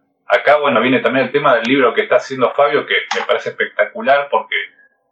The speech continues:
este, está abarcando áreas tropicales de todo el mundo y realmente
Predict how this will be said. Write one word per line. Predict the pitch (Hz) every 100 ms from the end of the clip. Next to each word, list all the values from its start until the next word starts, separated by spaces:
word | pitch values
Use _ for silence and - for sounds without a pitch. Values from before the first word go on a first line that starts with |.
| _ _ _
este, | 110 - 110 90 - 107
está | - 110
abarcando | 110 117 123 131 120 117
áreas | 120
tropicales | 113 107 107 131 117
de | 101
todo | - 117
el | 120
mundo | 143 151 143 135 139 139 - _ _ _
y | - 98 101 98
realmente | 95 131 139 143 - - - -